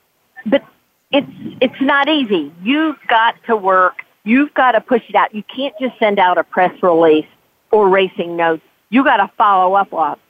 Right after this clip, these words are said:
with them. And I think also the fact, you know, three decades of having connections and stuff,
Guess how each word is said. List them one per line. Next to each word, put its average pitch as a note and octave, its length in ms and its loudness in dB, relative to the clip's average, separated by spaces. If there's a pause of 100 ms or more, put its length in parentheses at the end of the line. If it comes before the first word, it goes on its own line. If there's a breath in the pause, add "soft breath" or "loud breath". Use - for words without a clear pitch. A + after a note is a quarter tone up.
(160)
with E3+ 240 -6
them. C#3 260 -4 (460 soft breath)
And G3 500 2
I F#3+ 120 2
think G#3+ 260 2
also A3+ 340 0
the F#3 120 -2
fact, F#3 320 -2 (480)
you F#3+ 60 -2
know, E3+ 220 0 (400)
three A#3 200 2
decades F#3+ 600 2 (140)
of F#3 160 4
having G3 360 0
connections F#3 760 -6
and F3+ 200 -10
stuff, F3 220 2